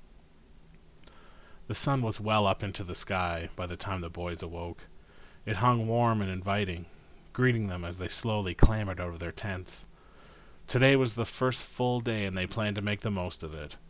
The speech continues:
Half the group wanted to go for a run, a rare chance to get some exercise close to nature by doing one of their favorite things. The other half had plans to commune with nature in their own way, mostly by exploring and gathering firewood from fallen trees scattered in the forest.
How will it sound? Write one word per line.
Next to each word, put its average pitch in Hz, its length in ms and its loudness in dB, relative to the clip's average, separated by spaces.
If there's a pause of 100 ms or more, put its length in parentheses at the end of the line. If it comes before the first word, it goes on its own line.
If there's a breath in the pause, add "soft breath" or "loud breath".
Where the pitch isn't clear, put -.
(460 loud breath)
Half 117 260 4
the 107 80 -4
group 95 280 -6
wanted 95 220 -2
to 87 60 -12
go 92 140 -2
for 92 200 -4
a 87 60 -4
run, 92 360 -4
a 107 60 -2
rare 117 300 2
chance 123 460 -2
to 107 60 -6
get 98 160 -4
some 95 180 -4
exercise 92 600 -2
close 98 300 -6
to 98 120 -6
nature 92 340 -4
by 85 160 -4
doing 90 240 -6
one 92 140 -6
of 90 80 -6
their 85 120 -6
favorite 90 420 -8
things. 90 440 -8 (800 loud breath)
The 104 100 2
other 113 200 4
half 101 260 0
had 101 160 -2
plans 110 380 -2
to 113 80 -4
commune 113 340 -4
with 113 160 -6
nature 120 280 -4
in 120 60 -4
their 120 160 -2
own 123 200 -2
way, 80 220 -4 (640 loud breath)
mostly 110 360 -2
by 98 160 0
exploring 98 680 -4
and 90 140 -8
gathering 95 420 0
firewood 92 500 -4
from 92 180 -10
fallen 98 400 -2
trees 95 420 -6
scattered 90 400 -4
in 87 100 -8
the 87 60 -12
forest. 92 640 -4